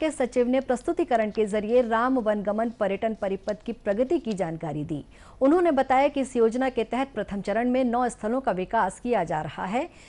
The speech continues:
जिनमें कोरिया का सीतामढ़ी हरचौका, सरगुजा का रामगढ़, जांजगीर चांपा का शिवरी नारायण, बलौदा बाजार का तुरतुरिया, रायपुर का चंदखुरी, धमतरी का सप्तऋषि आश्रम सिहावा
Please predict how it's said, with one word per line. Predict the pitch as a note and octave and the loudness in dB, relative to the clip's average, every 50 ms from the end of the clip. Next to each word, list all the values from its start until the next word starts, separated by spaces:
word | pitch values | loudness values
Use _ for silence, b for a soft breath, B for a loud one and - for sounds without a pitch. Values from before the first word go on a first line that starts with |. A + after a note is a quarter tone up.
| B B B - B3 | B B B -4 -2
जिनमें | C#4 D#4 E4 E4 D#4+ D#4+ | 0 2 2 4 2 2
कोरिया | D#4+ - C4 B3+ C4+ C#4 C#4 C4+ | 2 2 2 4 4 4 4 2
का | C4+ C4+ C4+ C#4+ C#4+ | 2 2 0 0 0
सीतामढ़ी | C4+ - - B3 A#3+ - C4+ C4 B3 B3 B3 C4 C4 | -2 -4 -6 -6 -4 -2 -2 0 0 0 0 0 0
हरचौका, | G3+ F#3 F3 E3 - - G3 G3+ G3 - G#3+ A3 B3+ C4+ B B B B B B - - | -2 -4 -6 -6 -4 -2 -2 -2 -2 -2 -2 -2 -2 -4 B B B B B B -2 2
सरगुजा | D4+ D4 D4 C4+ D#4 C#4+ D#4+ D#4+ | 4 4 4 4 2 4 4 4
का | D#4 D#4+ A#3 G3+ | 4 4 2 2
रामगढ़, | F3 F3 F3 F#3 G#3 G#3 G3 G#3+ G#3+ A#3+ C4 - - - G3 | 2 2 2 0 0 0 2 2 2 2 0 -4 -8 -6 0
जांजगीर | G3 A#3+ B3 B3+ A#3+ - D4 D4 | 2 2 4 2 2 0 -2 -4
चांपा | C#4 - B3 A3+ A3+ - C4+ | 0 0 0 0 2 0 -2
का | B3+ C4 C#4+ C#4+ | 0 0 0 -2
शिवरी | C4+ - - C4 C#4 C#4+ E4 F4 C#4+ | -2 -2 0 0 0 2 2 2 2
नारायण, | A3 F3+ E3+ F#3 F#3 F#3 G#3+ B3+ C#4 B B B B B - | 2 2 2 2 2 0 0 -2 -4 B B B B B 2
बलौदा | A3 B3+ C#4 C#4+ C4+ D4+ C#4+ | 4 6 6 6 6 4 4
बाजार | A#3+ B3 A#3+ A#3 B3+ B3+ C4+ C#4 | 4 4 4 4 4 4 2 2
का | C4+ C#4+ C#4 | 2 2 0
तुरतुरिया, | C4+ - G3+ F3 E3+ - G3 F#3 G3 G#3 G#3 A#3 D4 B B B B B - G#3 | 0 0 -2 -4 -2 -2 -4 -2 0 2 0 0 0 B B B B B -4 0
रायपुर | A#3 A#3+ B3+ C#4 C#4 D#4+ D#4 D4+ | 4 4 4 4 4 0 -2 0
का | - D#4 D4+ | 0 0 0
चंदखुरी, | D4+ - A#3+ G3+ F#3+ F#3+ E3+ - F#3 G3 A#3+ B3+ B3+ C#4 - b b b b - | 0 0 -2 -2 -2 -2 -4 -4 -6 -4 -4 -4 -4 -6 -8 b b b b -6
धमतरी | F#3+ A3 B3+ C4 B3+ B3+ C#4+ C#4+ D#4 | -2 0 0 0 2 4 4 4 4
का | D4+ - D#4 D#4 | 4 2 0 -2
सप्तऋषि | - - - D4 C#4+ - - D4 C4 C4 B3+ - - D#4 | -2 0 -2 -2 0 0 0 0 2 2 0 -2 -4 -8
आश्रम | - - G3 G#3 A3 - - B3+ C4 B3+ | -6 -4 -4 -4 -4 -4 -4 -4 -2 -2
सिहावा | B3+ A3 G3 D#3+ G3+ A3+ A3+ G#3+ A3+ B3+ D#4 | -2 -4 -4 0 0 2 2 4 4 2 2